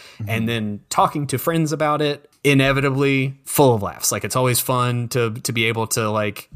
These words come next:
Speaker 2: to share it with people. So it feels, it, like, is firing on all cylinders. Like, it's really hitting all these, like, check marks of, like, "This is so fun. Like, this is such a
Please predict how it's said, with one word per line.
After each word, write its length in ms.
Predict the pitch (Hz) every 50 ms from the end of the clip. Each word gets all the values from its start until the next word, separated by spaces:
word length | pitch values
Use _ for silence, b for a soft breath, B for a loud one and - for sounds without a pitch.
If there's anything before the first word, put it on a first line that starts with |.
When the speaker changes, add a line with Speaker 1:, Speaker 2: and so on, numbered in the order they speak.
| - - -
Speaker 2:
to 120 | - 113 107
share 300 | - - 135 131 135 127
it 60 | 110
with 120 | 131 -
people. 260 | - 127 127 - 131
So 200 | 120 - 127 120
it 120 | 113 117 113
feels, 560 | - - 139 147 143 127 123 113 113 - - -
it, 100 | 147 123
like, 240 | 113 113 107 - - -
is 260 | 135 120 113 - - - - -
firing 400 | - - 165 156 151 143 143 135
on 80 | 127 123
all 80 | 117
cylinders. 480 | 110 - 127 117 107 104 87 87 107 -
Like, 80 | 110 104
it's 120 | - -
really 220 | 127 120 120 113
hitting 280 | 110 123 113 113 104 107
all 180 | 104 101 98 95
these, 420 | 98 98 98 95 98 - - - b b b b b b b b b b
like, 160 | - 98 - -
check 240 | - 123 107 - - _ _ _ _ _ -
marks 400 | 151 104 87 82 - - - -
of, 120 | 90 90
like, 140 | 98 85 -
"This 180 | - 139 131 -
is 60 | -
so 160 | - 143 123
fun. 340 | - - 120 104 - - - -
Like, 160 | - 101 -
this 160 | - 107 -
is 100 | - 113
such 200 | - - 113 -
a 180 | 120 110 101